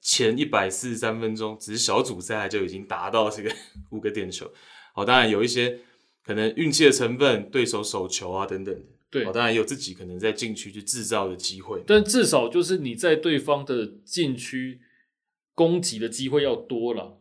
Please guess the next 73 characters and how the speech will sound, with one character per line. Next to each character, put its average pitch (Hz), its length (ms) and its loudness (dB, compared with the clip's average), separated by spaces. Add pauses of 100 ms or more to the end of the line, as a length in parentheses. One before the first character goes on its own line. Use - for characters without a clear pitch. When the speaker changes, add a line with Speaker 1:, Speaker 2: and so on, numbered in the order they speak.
Speaker 2:
哦， 113 140 -14
要 135 100 0
不 139 80 2
然 135 100 2
你 135 60 -4
怎 117 100 -10
么 104 140 -8
容 107 200 -8
易 123 120 -6
去 123 200 -12
造 120 180 0
成 98 200 -10
对 110 140 -6
方 110 140 -12
的 104 80 -8
点 - 200 -16
球？ - 160 -20 (120)
如 120 120 -4
果 151 80 4
你 107 220 -8 (200)
过 175 140 6
不 - 100 2
了 123 100 6
半 135 200 4
场 - 180 -12
没 113 120 -10
给 117 100 -4
对 117 140 -6
方 113 160 -6
威 113 100 -6
胁 104 200 -8
性 98 200 -12
的 92 80 -20
话， 98 200 -12 (500)
那 120 80 -12
你 101 120 -8
就 139 120 -2
不 135 140 -4
会 110 60 0
有 98 60 -4
这 101 100 -10
个 117 60 -8
点 - 160 -14
球 - 160 -20 (200)
发 90 160 -12
生 90 260 -12
了。 - 160 -20 (100)
Speaker 1:
当 110 200 -2
然， 90 260 -8
当 98 140 -12
然， 92 100 -10
Speaker 2:
嗯。 67 160 -20
Speaker 1:
当 104 100 -20
然。 - 100 -20 (180)
好， - 220 -20
那， 104 500 -2 (1040)
好， 113 100 -14
那 151 100 -2
萨 160 200 8
尔 139 60 8
茨 143 80 2
堡 160 120 6
现 151 120 0
在 143 140 4
的 123 140 2
这 127 100 0
个 127 60 4
新 127 240 -2
主 110 180 -8
帅 104 280 -2
呢， 95 220 -8
Matthias 113 560 0
Eisler。 110 560 -2